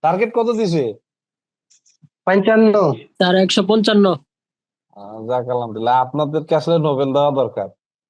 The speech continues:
Speaker 1: আজকে এই যারা প্রায় এখানে কতজন, চৌয়ান্ন জন ভাই বোন আছেন, আপনাদের সবাইকে নোবেল দেওয়া দরকার। কারণ এই আবেগ রাইখে আপনারা খেলা দেখতে, আমি তো জানি যে আজকে খেলা, কে-, ক্লাস করতে আসবো না কেউ। আমি যখন দশ বারো জন একটু গল্প গুজব কইরা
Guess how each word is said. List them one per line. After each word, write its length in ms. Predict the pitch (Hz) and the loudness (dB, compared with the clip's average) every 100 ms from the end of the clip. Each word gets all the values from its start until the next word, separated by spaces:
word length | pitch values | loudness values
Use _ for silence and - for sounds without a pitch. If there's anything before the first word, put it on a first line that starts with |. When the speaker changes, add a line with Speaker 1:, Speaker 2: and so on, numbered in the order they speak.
| _ | _
Speaker 1:
আজকে 300 | 107 110 - | -16 -16 -14
এই 160 | 113 117 | -10 -4
যারা 380 | 123 123 139 143 | -2 0 0 -2
প্রায় 300 | 135 139 127 | -2 -2 -2
এখানে 220 | 131 135 | -6 -6
কতজন, 360 | - 143 123 117 | -6 -4 -6 -6
চৌয়ান্ন 520 | 135 127 131 131 131 | -2 -2 -2 -4 -4
জন 160 | 131 120 | -4 -4
ভাই 180 | 120 | -4
বোন 180 | 120 123 | -4 -4
আছেন, 340 | 120 110 123 165 _ _ - | -6 -6 -8 -8 _ _ -8
আপনাদের 380 | 127 131 143 147 | -6 -2 -2 -2
সবাইকে 760 | - - 131 151 143 147 156 | -4 -4 0 2 0 0 0
নোবেল 320 | 135 127 123 | 2 0 -2
দেওয়া 200 | 120 120 | -2 -4
দরকার। 320 | 110 107 - 104 | -4 -10 -12 -16
কারণ 240 | 123 123 123 _ _ - | -10 -10 -10 _ _ -6
এই 160 | 143 165 | 0 0
আবেগ 540 | 143 139 143 190 170 | 2 0 0 0 2
রাইখে 260 | 180 170 185 | 0 2 0
আপনারা 320 | 170 170 165 | 0 -2 -2
খেলা 300 | 170 139 147 | -4 -4 -2
দেখতে, 240 | 143 143 | -4 -6
আমি 160 | 151 190 | -6 -4
তো 100 | 202 | -2
জানি 180 | 208 208 | -2 -2
যে 80 | |
আজকে 220 | 202 165 165 | -4 -4 -8
খেলা, 280 | - 156 | -4 -4
কে-, 180 | 147 143 | -4 -8
ক্লাস 320 | 135 143 139 | -4 -4 -4
করতে 240 | - 143 147 | -6 -4 0
আসবো 340 | 131 127 123 | 0 -2 -6
না 160 | 123 110 | -6 -8
কেউ। 240 | 110 120 | -8 -8
আমি 300 | 196 175 175 | -6 -6 -6
যখন 240 | 156 156 143 | -6 -8 -4
দশ 160 | 139 | -4
বারো 240 | 135 139 135 | -2 -4 -4
জন 120 | 131 | -4
একটু 160 | 123 | -4
গল্প 240 | 120 127 127 | -2 -4 -4
গুজব 380 | 131 131 131 127 | -6 -6 -6 -4
কইরা 520 | 143 156 170 139 | -2 2 2 0